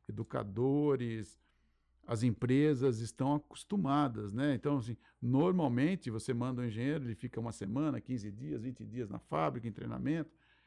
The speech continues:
e ele tem aquele mergulho, é, daquele equipamento ou daquela, daquele modelo de, daquela modalidade. Mas eh, depois de seis meses, tem um novo software, tem um novo,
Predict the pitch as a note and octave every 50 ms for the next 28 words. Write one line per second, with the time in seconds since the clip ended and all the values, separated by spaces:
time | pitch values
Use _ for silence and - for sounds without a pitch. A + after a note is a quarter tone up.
0 | _ _ - - B2 C#3 C#3+ D3+ C#3+ - - D3+ D#3+ E3 D#3 D#3+ - D#3+ D#3+ E3
1 | D#3+ D#3 D#3 E3 F3 E3+ D#3 C3 A#2 C3 D3+ E3 F3+ F3+ E3 C3+ A#2 G#2 - _
2 | _ _ _ _ _ _ _ _ _ _ _ - - B2 B2 B2 A#2+ B2 B2 B2
3 | A#2 - D3 D3 C3 - - - A#2 G#2 G2+ A#2+ C#3+ E3 E3+ D3 - C3+ C3+ C3
4 | B2+ B2 A#2+ - C#3 C#3+ C#3+ C3 A2 - _ _ - - B2 - C#3 C#3 C#3 C#3+
5 | D3+ D3 A#2+ G#2 A2 C#3+ E3+ F#3 F#3+ F3+ D#3+ C#3 C#3+ C3+ B2+ A#2 - B2 A#2+ -
6 | C3+ C#3 C#3+ D3 D3 C3 C#3 C#3 C3+ B2+ A2 A2 G#2+ G#2+ G#2 - _ _ _ _
7 | _ _ _ _ _ _ _ _ _ _ _ _ _ _ _ _ - C3+ B2 A#2+
8 | A2+ A#2 C3+ D3 E3 F#3+ F3+ D3 G#2+ F#2+ - - - - - _ _ _ _ _
9 | _ _ _ _ _ _ _ _ _ _ - - - - C#3+ D3+ D#3 F3+ F3 F3+
10 | G#3 G3 F3+ F#3+ E3+ - - A3+ G#3+ G#3 F3 B2 B2 C3 B2+ D3 F#3 A3 B3+ C4
11 | B3 G#3 C#3 A#2 A#2+ A#2+ A2+ G2 - - - A#3 A#3+ A3 E3+ C#3+ C3+ B2+ D3+ D#3+
12 | - - - F3 D3+ D3 D3 C#3+ - - - D#3 D3 - - D#3 D3+ C3+ C3 C3
13 | C3+ C#3 C#3 B2+ A2+ B2+ C#3 B2 A2+ A2 -